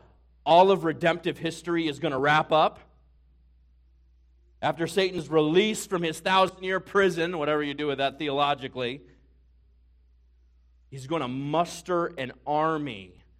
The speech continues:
against God's people. They're gonna surround the holy city. And it's gonna look pretty grim for the people of God in that moment. And Satan, all of his masses, look it up, Revelation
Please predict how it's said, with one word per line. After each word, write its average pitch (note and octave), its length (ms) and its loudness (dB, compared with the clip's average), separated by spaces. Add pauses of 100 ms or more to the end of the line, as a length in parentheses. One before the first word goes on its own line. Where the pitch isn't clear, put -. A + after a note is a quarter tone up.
(260)
against C#3 520 -10
God's C#3 340 -2
people. D3+ 540 -12 (1500)
They're B2 100 -10
gonna C#3+ 100 -6
surround D#3 880 0
the D3+ 120 2
holy D#3 360 0
city. C#3+ 520 -8 (1120)
And G2+ 100 -18
it's A2 80 -18
gonna B2 160 -8
look A#2 180 -10
pretty A#2+ 260 -12
grim A#2 520 -8 (640)
for - 60 -20
the G2+ 100 -16
people G#2+ 360 -14
of G2+ 100 -14
God G#2 240 -8
in G2+ 100 -18
that F2+ 160 -16
moment. F#2 420 -18 (300)
And A2 120 -18
Satan, F#3 640 -4 (300)
all G#3+ 400 8
of A3+ 160 6
his G3 160 4
masses, F#3 340 -2
look A#3+ 160 4
it D#4+ 80 -2
up, D4+ 200 4
Revelation B3+ 760 2